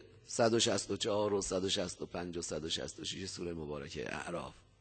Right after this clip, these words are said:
خب اینم جواب دادیم، تخلصنا من، گفتیم اون آیه دلالتش محل اشکاله. و وجه آخر برای اینکه صدور این روایت محل اشکاله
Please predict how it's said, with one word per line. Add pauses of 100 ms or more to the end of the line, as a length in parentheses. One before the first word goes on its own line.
(380)
خب
اینم
جواب
دادیم،
تخلصنا
من،
گفتیم
اون
آیه
دلالتش
محل
اشکاله. (1300)
و (640)
وجه
آخر (840)
برای
اینکه
صدور
این
روایت
محل
اشکاله